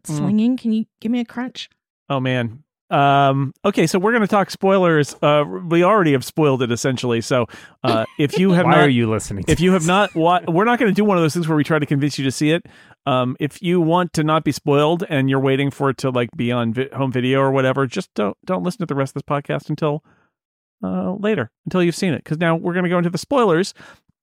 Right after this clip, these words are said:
Speaker 1: Because what I wanna say is, Kelly, that was my favorite reference in the entire thing,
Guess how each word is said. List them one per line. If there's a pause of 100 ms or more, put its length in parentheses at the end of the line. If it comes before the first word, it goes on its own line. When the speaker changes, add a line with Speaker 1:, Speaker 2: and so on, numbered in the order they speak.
(540)
Speaker 1:
Because
what
I
wanna
say
is, (540)
Kelly, (600)
that
was
my
favorite
reference
in
the
entire
thing,